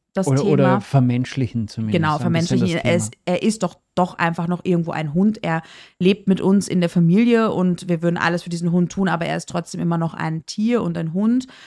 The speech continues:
Speaker 1: Ähm, also wir fangen jetzt nicht an, uns hier, oder das ist etwas, das,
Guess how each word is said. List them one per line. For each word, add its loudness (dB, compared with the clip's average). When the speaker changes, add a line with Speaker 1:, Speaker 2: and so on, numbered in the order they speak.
Speaker 1:
Ähm, 0
also 0
wir 2
fangen -2
jetzt -2
nicht -2
an, 0
uns -2
hier, 2
oder 0
das -6
ist -14
etwas, -6
das, -10